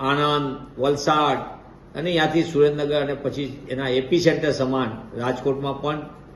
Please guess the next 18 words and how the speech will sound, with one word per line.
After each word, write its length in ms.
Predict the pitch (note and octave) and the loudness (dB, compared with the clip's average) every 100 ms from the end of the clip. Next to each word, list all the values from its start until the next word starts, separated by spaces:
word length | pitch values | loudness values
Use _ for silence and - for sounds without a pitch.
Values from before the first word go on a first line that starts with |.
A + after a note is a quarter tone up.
| - | -4
જોવા 240 | A#2 A#2 | 0 2
મળી. 180 | G#2 G2 F#2+ - - - - - - | 0 -4 -8 -16 -20 -20 -20 -20 -6
અમરેલીની 540 | C#3 D#3+ E3+ E3+ F3 | 2 6 6 6 2
અંદર 240 | D#3+ D#3+ E3+ | 2 4 4
પણ 180 | E3 E3 | 4 2
કાર્યકર્તાઓની 680 | D#3 D#3 D#3+ D#3+ E3 D#3+ E3 | 4 6 6 4 2 0 0
મોટા 320 | D#3 D3 D#3 | 0 0 0
પાયે 240 | D3+ D#3 | 2 2
નારાજગી, 720 | D#3 D3+ D#3 D3+ C#3 D#3+ D#3+ - - - - - | 0 0 0 0 2 0 0 -10 -18 -20 -20 -10
પણ 100 | A2 | -4
ભાજપામાં 960 | - C#3 C#3 - E3+ F3 F#3+ G3+ - - - - - - - - - | 0 2 2 2 2 2 2 0 -2 -12 -18 -20 -20 -20 -20 -20 -10
party 320 | - E3 E3 F#3+ | 0 2 4 6
with 200 | F#3 C#3+ | 6 6
difference-ની 720 | D3 - E3 D#3 E3 - D#3 | 0 6 6 6 2 -4 0
બહુ 220 | D3 F3 | 4 6
મોટા 280 | D#3+ D#3+ D#3+ | 6 2 2
ગુણગાન 460 | C#3 C#3+ C3+ B2+ | 2 2 2 0
ગવાય, 240 | A2+ G#2+ | -2 -4